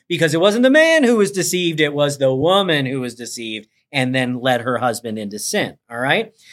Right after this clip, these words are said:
So they would argue, and look, there's a s-, there is a case to be made here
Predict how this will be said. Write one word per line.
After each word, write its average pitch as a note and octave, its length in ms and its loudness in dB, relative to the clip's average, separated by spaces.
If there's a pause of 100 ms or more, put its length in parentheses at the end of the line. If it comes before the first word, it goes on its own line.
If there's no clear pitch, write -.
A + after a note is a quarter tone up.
(140)
So F#3 420 2
they F#3 260 2
would C4+ 200 0
argue, C#3+ 560 -2
and B3+ 240 -2
look, C#4+ 240 -6
there's A#3 240 0
a B3+ 60 -4
s-, - 360 -4
there F3+ 240 2
is G3+ 160 4
a G#3 60 -2
case F#3+ 560 -8
to D#3 100 -12
be C#3+ 160 -4
made F3+ 360 -2
here B2 400 -6